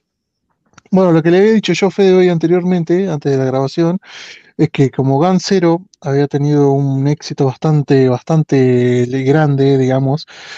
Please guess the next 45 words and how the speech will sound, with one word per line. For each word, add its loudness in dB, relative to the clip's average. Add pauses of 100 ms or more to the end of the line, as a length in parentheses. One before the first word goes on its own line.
(200)
como 0
Netflix -2
llega 2
a -2
todas -2
partes, -2 (640)
obviamente 2
Hollywood 2
le 0
llamó -2
la 0
atención -2
eso 0
y 2
en 2
el 0
dos -2
mil 0
veinte 2 (680)
le 4
hizo 2
llegar 0
un 2
acuerdo 0
a 2
Oku -2
para -2
firmar, -2
eh, -2 (280)
con -6
Sony 0
Pictures -2 (720)
para, 0
para, 0 (220)
para 0
agrandar 2
todo 2
lo 0
que -2
es, -8
eh, -2
el -2
mundo 2
de 2
Gantz. -2